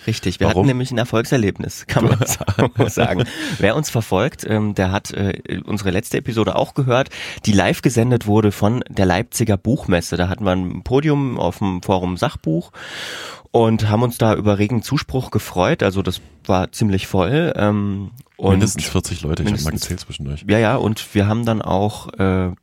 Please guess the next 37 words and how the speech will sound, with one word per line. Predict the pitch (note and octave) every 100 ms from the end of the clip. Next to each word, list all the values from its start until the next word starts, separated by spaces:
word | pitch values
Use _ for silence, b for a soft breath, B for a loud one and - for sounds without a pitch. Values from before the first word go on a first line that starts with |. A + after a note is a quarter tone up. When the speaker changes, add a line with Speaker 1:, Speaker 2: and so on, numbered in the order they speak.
| -
Speaker 1:
nicht | - A#2
nur | A#2+
Applaus | F#2 G2 A#2+
bekommen, | - C3 B2
sondern | A#2 A#2+
auch | G#2+ - -
im | A2+ G#2
Nachhinein | G#2 - D#3 G#2
ziemlich | G#2 C3 C#3+ D3+
viel | - B2 C3
Feedback | - F#3 - F2 G2+ - B B B B
zu, | - - A2 A2
äh, | - F#2+
unserem | - G#2+ G2+ G2
Live-Podcast | F#2+ F2+ G#2+ - A#2 - B2 A2+ B2+ -
über | - G#2
die | F#2+ F#2+ F2+
sozialen | F#2+ - F2+ F2+ F#2
Netzwerke, | A2 - B2 A#2
aber | F#2
auch | F#2
im | G2
persönlichen | F#2+ F#2 A#2 C#3+ C3+ B2+
Gespräch. | B2+ - A#2+ B2+ - B B B B B -
Und | A#2
da | A#2
haben | B2
wir |
uns | D3 -
einfach | C3+
mal | D#3+ C3+
entschlossen, | C3 - B2 C3+
Mensch, | A2 C#3 - -
ähm, | A2+ A2+ G#2+
das, | A2 -
was | C3 -
eigentlich | G2+ C#3 C3 A#2+